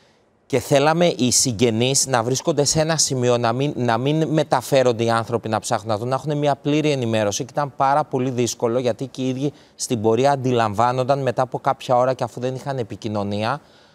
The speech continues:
και δεν μπορούσε να γίνει και διαδικασία αναγνώρισης για, για ευνόητους λόγους. Και δυστυχώς και αυτό ήταν πάρα πολύ δύσκολο, να εξηγείς σε ανθρώπους ότι δεν μπορεί να γίνει αναγνώριση και πρέπει να γίνει D N A.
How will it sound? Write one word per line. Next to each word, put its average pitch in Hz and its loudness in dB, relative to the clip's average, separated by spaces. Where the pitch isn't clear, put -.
και - 0
δεν 135 2
μπορούσε 147 2
να 151 0
γίνει 143 0
και 143 0
διαδικασία 117 0
αναγνώρισης 127 -2
για, 110 2
για 110 0
ευνόητους 110 0
λόγους. 104 0
Και 107 -2
δυστυχώς 113 -2
και - -2
αυτό - -2
ήταν 131 0
πάρα 107 2
πολύ 104 -2
δύσκολο, 107 -2
να 107 -2
εξηγείς 104 -4
σε - -2
ανθρώπους 117 -2
ότι 113 -2
δεν 123 2
μπορεί 123 0
να 117 0
γίνει 107 -2
αναγνώριση 107 -2
και 107 -2
πρέπει 110 -2
να 113 0
γίνει 113 -2
D - 0
N 107 0
A. 101 0